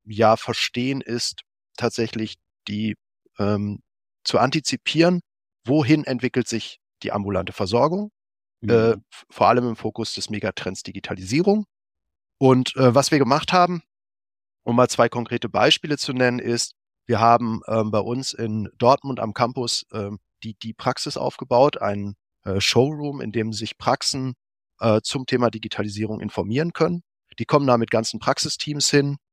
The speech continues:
Speaker 1: nehmen sich bis zu vier, fünf Stunden Zeit, äh, um alle Facetten der Digitalisierung, auch die,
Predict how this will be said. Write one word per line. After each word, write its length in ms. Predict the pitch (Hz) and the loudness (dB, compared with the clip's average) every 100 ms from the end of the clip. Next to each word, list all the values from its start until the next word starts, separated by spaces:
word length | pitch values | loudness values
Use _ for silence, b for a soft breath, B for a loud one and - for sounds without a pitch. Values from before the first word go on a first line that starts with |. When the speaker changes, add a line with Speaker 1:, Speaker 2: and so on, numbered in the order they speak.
| _ - | _ 0
Speaker 1:
nehmen 240 | 120 135 | 2 2
sich 260 | 117 110 - | 0 -2 -2
bis 340 | 135 - - | -2 -2 -4
zu 440 | - 139 143 147 139 _ _ | -6 -8 -8 -8 -12 _ _
vier, 360 | - - 143 139 | -12 0 2 2
fünf 280 | - 135 - | 0 -6 -4
Stunden 380 | - 127 - | -2 -2 -4
Zeit, 440 | - 117 113 139 - _ _ _ | -2 2 4 2 -2 _ _ _
äh, 220 | - 110 113 - | 2 4 4 0
um 280 | 117 117 - | -4 -4 0
alle 220 | 123 139 | 2 2
Facetten 680 | - 127 - 143 151 139 135 - | 0 -2 0 -2 -2 -4 -4 -4
der 100 | 101 | -4
Digitalisierung, 800 | 123 110 113 107 107 156 143 120 | -4 -6 -6 -6 -6 -6 -4 -4
auch 120 | 104 | -4
die, 320 | - 110 | -4 -4